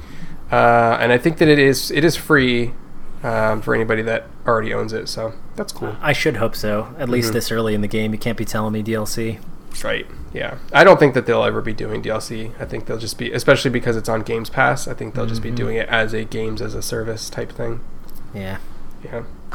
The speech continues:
Speaker 1: Uh, other than that, I've been playing a bunch of Halo five. They, um,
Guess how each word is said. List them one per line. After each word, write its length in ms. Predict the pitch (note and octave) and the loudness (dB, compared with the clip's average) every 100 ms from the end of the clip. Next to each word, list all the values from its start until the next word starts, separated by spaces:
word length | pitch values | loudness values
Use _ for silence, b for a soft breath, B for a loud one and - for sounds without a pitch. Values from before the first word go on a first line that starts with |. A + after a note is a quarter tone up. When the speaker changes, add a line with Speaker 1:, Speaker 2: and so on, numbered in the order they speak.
| B B B B - | B B B B 8
Speaker 1:
Uh, 220 | C#3 D3 | 12 12
other 140 | C#3+ F#3 | 12 10
than 120 | E3 | 10
that, 200 | D#3 F3 | 10 10
I've 220 | C#3 C3 C3 | 8 4 4
been 140 | C#3+ | 2
playing 380 | - D3+ C#3+ C#3+ | 4 6 6 6
a 60 | |
bunch 260 | B2 C#3 C#3 | 6 6 6
of 100 | B2 | 0
Halo 320 | - C#3 C3 | 0 0 0
five. 720 | A#2+ - B2+ B2+ C#3+ D#3 C#3 | 0 2 4 6 4 2 0
They, 300 | - B2+ B2 | -2 2 4
um, 440 | B2 A#2+ A2+ A2 | 6 6 6 4